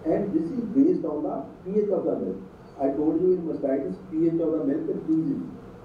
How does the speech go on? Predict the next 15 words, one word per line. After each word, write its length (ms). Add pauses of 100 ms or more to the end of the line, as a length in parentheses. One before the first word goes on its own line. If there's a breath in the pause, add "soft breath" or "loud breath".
(140)
The 140
normal 440
P 160
H 80
of 200
the 60
milk 140
may 240
be 80
six 320
point 240
six, 160
six 200
point 200
five. 200